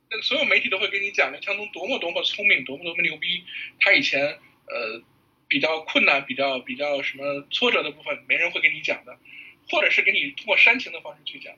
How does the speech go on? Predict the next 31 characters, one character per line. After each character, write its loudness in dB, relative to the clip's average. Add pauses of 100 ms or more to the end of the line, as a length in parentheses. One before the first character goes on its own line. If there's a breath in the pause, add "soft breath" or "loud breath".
(420 soft breath)
所 0
以 6
我 4
倾 -4
向 2
于 -2
说， -6
我 -12
们， -14 (680)
呃， -6 (560)
实 8
事 2
求 0
是 -4
的 0
去 2
聊 -2
一 -4
聊 -4
创 -4
业 2
到 8
底 -2
什 4
么 -10
样 2
的 -2
一 -8
个 0
事 6
情， -2